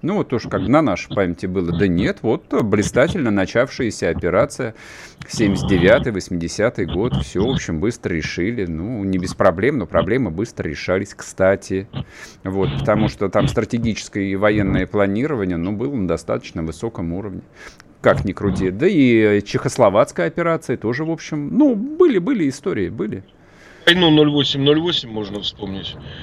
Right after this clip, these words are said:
Speaker 2: Хотя, ты знаешь, уже тогда, э, сложилась странная ситуация, когда, значит, генерал Хрулёв, командующий нашей группировкой, корректирует артогонь по спутниковому телефону журналиста «Комсомольской правды».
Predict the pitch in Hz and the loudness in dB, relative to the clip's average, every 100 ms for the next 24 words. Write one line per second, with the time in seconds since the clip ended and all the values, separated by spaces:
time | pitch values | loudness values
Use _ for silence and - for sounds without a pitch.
0 | - - - - 139 131 151 151 143 170 | -18 -20 -20 0 0 2 0 0 0 0
1 | 151 - 120 143 143 143 139 127 120 87 | 0 -2 -6 -6 0 -2 0 2 2 0
2 | - - - - - - - 110 107 101 | -14 -20 -20 -20 -20 -20 -10 -4 -2 -2
3 | 101 90 - - - - - - - - | -4 -8 -14 -20 -20 -20 -18 -20 -18 -12
4 | 143 139 127 135 120 - 135 127 113 110 | -2 0 0 -4 -4 -6 -2 -2 0 -2
5 | - - 151 175 - 117 104 113 113 113 | -4 -4 0 0 0 -4 -2 0 4 4
6 | 104 - 110 107 123 127 120 107 - 135 | 2 -2 -6 0 2 4 4 2 -2 2
7 | 156 170 139 113 113 110 104 101 117 107 | 2 2 -2 -4 -2 -2 -2 -4 -2 0
8 | 107 110 104 110 117 113 110 - 92 - | 0 -2 -4 -4 0 2 2 -2 -10 -10
9 | - - - - - - - - - 131 | -12 -12 -14 -12 -12 -12 -12 -12 -2 0
10 | 135 - - 123 117 110 120 113 127 147 | 0 0 -2 0 -2 0 -2 0 -2 0
11 | 160 156 - - - - - 120 - 139 | -2 -2 -12 -18 -18 -14 -6 -4 0 0
12 | 113 113 110 104 120 120 131 151 113 98 | 0 2 0 0 0 0 4 6 6 2
13 | - - 98 107 110 127 - 110 107 - | -4 -8 -4 2 4 4 2 -4 -2 -2
14 | 101 107 - 98 101 95 - | 0 -2 -2 -6 -4 -6 -6